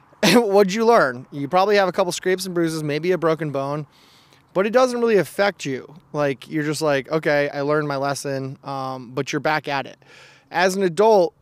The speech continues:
we never make that jump anymore. We're like, "Well, I'm not, I know I cannot make that." And, and at the same time, it's because that movement of the body is not happening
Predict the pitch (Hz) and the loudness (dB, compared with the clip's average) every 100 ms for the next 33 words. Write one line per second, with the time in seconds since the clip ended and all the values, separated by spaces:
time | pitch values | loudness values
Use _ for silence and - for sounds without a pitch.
0 | _ _ _ _ _ _ - 156 185 208 | _ _ _ _ _ _ -6 -2 2 2
1 | 196 165 185 175 151 147 135 190 180 143 | 4 2 2 2 -2 -2 0 0 0 -6
2 | 135 135 135 147 147 147 135 156 151 175 | -10 -14 -6 0 2 2 4 4 6 4
3 | 185 170 170 170 180 180 165 147 143 143 | 4 2 2 6 8 8 6 0 -4 -4
4 | 139 127 135 131 117 110 98 _ - 160 | -4 -2 -6 -6 -10 -10 -12 _ -4 -2
5 | 147 165 165 160 165 156 165 175 160 214 | -2 -4 -4 -2 -4 -4 -2 -2 0 2
6 | 233 170 - 151 160 151 143 139 139 180 | 2 0 -8 -6 -2 -2 -2 -4 -2 -2
7 | 185 180 151 131 151 165 143 120 143 123 | -2 -4 -4 -2 0 0 -2 -4 -6 -4
8 | 139 147 202 226 247 | -4 -4 -6 -8 -10